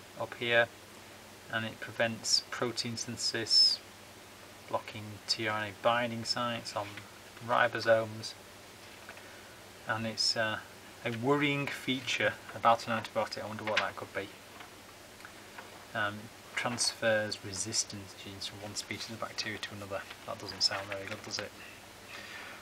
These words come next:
So what is the meaning of the, uh, broad spectrum?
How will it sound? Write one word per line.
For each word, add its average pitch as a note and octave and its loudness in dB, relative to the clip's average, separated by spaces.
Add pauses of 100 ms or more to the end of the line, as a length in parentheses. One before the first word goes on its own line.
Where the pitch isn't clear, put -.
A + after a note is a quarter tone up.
So D3 6
what F3 12
is C#3 0
the C#3+ 2
meaning C#3+ 6
of C3+ 8
the, B2 6 (1300)
uh, B2+ 0 (120)
broad B2 10
spectrum? - 6